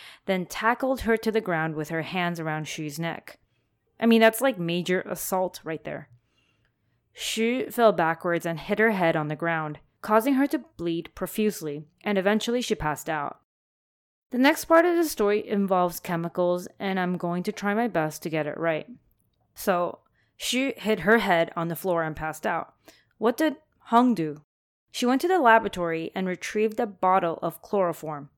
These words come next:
I read that she poured chloroform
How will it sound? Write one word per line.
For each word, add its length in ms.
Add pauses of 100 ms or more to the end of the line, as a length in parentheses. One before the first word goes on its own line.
(480)
I 120
read 240
that 100
she 160
poured 560
chloroform 680